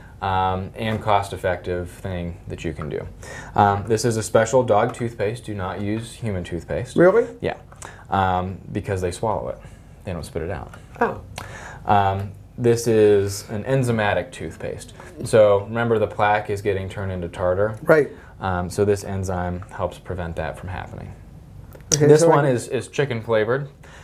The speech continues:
Speaker 1: They make, uh, I think, like, beef flavored, a vanilla mint, if you're not into
Speaker 2: And
Speaker 1: the
Speaker 2: that
Speaker 1: meat
Speaker 2: includes
Speaker 1: flavorings.
Speaker 2: the toothpaste and the brush.
Speaker 1: This is the toothpaste, and then for the toothbrush,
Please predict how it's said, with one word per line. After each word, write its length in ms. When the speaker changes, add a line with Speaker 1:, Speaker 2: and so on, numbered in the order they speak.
Speaker 1:
They 160
make, 340
uh, 400
I 80
think, 240
like, 160
beef 220
flavored, 680
a 120
vanilla 340
mint, 420
if 120
you're 80
not 140
into 180
Speaker 2:
And 100
Speaker 1:
the 40
Speaker 2:
that 160
Speaker 1:
meat 60
Speaker 2:
includes 460
Speaker 1:
flavorings. 80
Speaker 2:
the 100
toothpaste 580
and 240
the 40
brush. 420
Speaker 1:
This 180
is 120
the 80
toothpaste, 600
and 220
then 140
for 120
the 80
toothbrush, 720